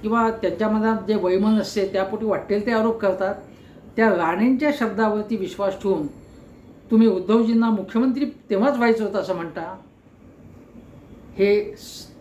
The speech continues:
अतिशय चुकीचं आहे. फडणवीस यांच्याकडून हे अपेक्षित नाही आणि म्हणून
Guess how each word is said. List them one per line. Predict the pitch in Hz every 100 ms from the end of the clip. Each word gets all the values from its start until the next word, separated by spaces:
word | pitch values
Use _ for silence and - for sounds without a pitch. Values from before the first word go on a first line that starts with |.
| -
अतिशय | 185 - - 214
चुकीचं | 214 - 190 262 208
आहे. | 156 151 - - - - -
फडणवीस | - 190 240 233 233 - - - -
यांच्याकडून | 190 185 214 190 196 202
हे | 151 196 214
अपेक्षित | 175 - 190 - 208 226
नाही | 240 214 165 - - - - - - -
आणि | 185
म्हणून | 190 180 247 302